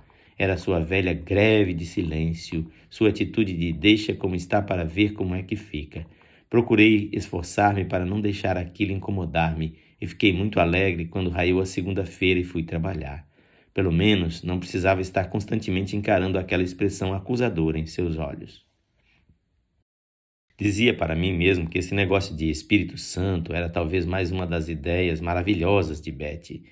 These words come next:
Se nos envolvêssemos naquilo, o mais provável era que acabaríamos taxados de hereges e, além de tudo que já experimentávamos, terminaria custando muito caro para nós.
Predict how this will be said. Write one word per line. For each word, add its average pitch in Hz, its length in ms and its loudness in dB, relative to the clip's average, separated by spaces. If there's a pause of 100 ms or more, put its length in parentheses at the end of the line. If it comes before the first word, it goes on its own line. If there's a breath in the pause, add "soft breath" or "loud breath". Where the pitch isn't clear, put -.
(360 soft breath)
Se - 180 0
nos 98 240 4
envolvêssemos 87 840 0
naquilo, 87 560 0 (200 loud breath)
o 92 80 -4
mais 107 240 2
provável 90 600 2
era 92 200 0
que 90 120 -6
acabaríamos 90 640 0
taxados 87 440 -2
de 82 100 -2
hereges 104 580 2 (420 loud breath)
e, 117 60 0
além 92 200 2
de 85 120 0
tudo 92 220 0
que 85 140 -6
já 82 120 -2
experimentávamos, 104 960 -2 (100)
terminaria 90 560 2
custando - 400 -6
muito 80 300 -4
caro 101 320 0
para 82 260 -6
nós. 78 540 -8